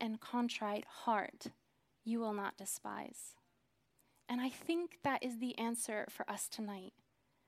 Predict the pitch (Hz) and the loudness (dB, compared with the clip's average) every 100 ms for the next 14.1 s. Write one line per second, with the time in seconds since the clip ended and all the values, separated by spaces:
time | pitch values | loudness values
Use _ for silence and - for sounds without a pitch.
0 | _ - - - 247 240 226 277 285 311 | _ -20 -20 -6 -2 -2 0 2 6 6
1 | 311 311 - 233 240 - - 240 240 233 | 6 4 2 0 2 0 -2 -2 2 2
2 | 233 233 226 - 208 - - - 220 214 | 4 4 4 0 -2 -2 -2 0 0 0
3 | 214 - 202 - 202 - - - - _ | -4 -4 -4 -4 -6 -6 -8 -10 -14 _
4 | _ _ - 214 208 - 214 202 - 202 | _ _ -2 0 0 -2 -4 -4 -4 -4
5 | - - - - - _ _ _ _ _ | -4 -6 -6 -8 -14 _ _ _ _ _
6 | _ _ - 214 220 - 226 220 - - | _ _ -12 -6 -4 -4 -8 -8 -4 -4
7 | - 220 208 - - _ _ _ - _ | -4 -4 -4 -4 -8 _ _ _ -20 _
8 | _ _ _ _ _ - - - _ 254 | _ _ _ _ _ -20 -20 -20 _ -4
9 | - 262 262 285 320 330 - 254 196 208 | 2 4 6 6 6 4 0 2 2 2
10 | 214 - - _ _ - - - 240 220 | -4 -6 -10 _ _ -20 -20 -2 0 4
11 | 247 - 226 240 - 285 277 277 277 - | 6 6 4 2 2 6 8 6 2 2
12 | 262 247 233 240 240 240 - 214 196 - | 2 4 4 4 4 0 0 -2 0 -4
13 | - - - _ - - _ - 226 247 | -6 -8 -18 _ -20 -20 _ 2 2 0